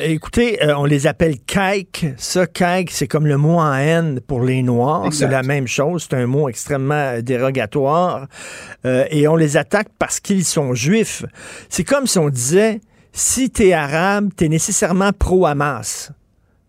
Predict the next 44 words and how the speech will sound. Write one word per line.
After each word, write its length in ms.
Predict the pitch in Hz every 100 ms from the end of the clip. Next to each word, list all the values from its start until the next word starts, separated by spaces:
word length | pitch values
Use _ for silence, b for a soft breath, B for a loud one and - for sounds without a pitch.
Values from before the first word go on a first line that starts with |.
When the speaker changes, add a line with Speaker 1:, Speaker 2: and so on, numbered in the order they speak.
| _ -
Speaker 1:
Euh, 100 | 110
c'est, 240 | 107 - -
euh, 300 | 135 117 120
il 60 |
me 40 | 139
semble 300 | 254 311 226
que, 80 |
me 100 | 165
semble 320 | 151 269 285 262
que, 220 | 170 135
monsieur 260 | 139 -
Marceau, 480 | 147 131 - 202 233 -
on 260 | 131 131
est 100 | 147
dans 140 | 208 156
une 160 | 143
époque 320 | 147 208 240 160
où 220 | 135 117 B B B -
il 40 |
y 20 | 135
a 20 |
une 80 | 139
certaine 400 | 175 - 175 151
gauche 300 | 185 226 -
qui 60 |
arrête 160 | 143 -
pas 100 | 208
de 40 |
nous 100 | 175
dire, « 200 | 135 185 190
Pas 100 | 165
d'amalgame, 680 | 160 143 139 135 156 180
pas 120 | 156 143
d'amalgame. » 560 | 131 127 131 143 165
Mais 80 | 135
c'est 160 | - 151
drôle, 300 | 143 214 254
mais 100 | 160
quand 140 | 175
c'est 120 | 175 175
le 40 |
cas 140 | 208
des 160 | 190 151
Juifs, 480 | 131 170 226 -